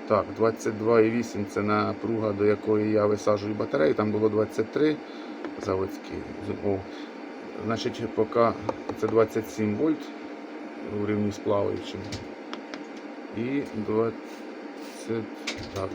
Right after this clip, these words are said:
двадцять, а, а двадцятий, ось, а якщо по двадцятому параметру там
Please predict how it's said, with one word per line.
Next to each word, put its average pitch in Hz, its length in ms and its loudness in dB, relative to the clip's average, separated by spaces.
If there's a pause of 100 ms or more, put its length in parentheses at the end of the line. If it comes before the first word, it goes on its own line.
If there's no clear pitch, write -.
двадцять, 107 920 2 (580)
а, 104 180 2
а 107 80 4
двадцятий, 110 760 0 (1080)
ось, - 180 -12
а 104 60 0
якщо 107 280 0
по 110 160 -2
двадцятому 123 680 2
параметру 101 640 2 (100)
там 101 220 2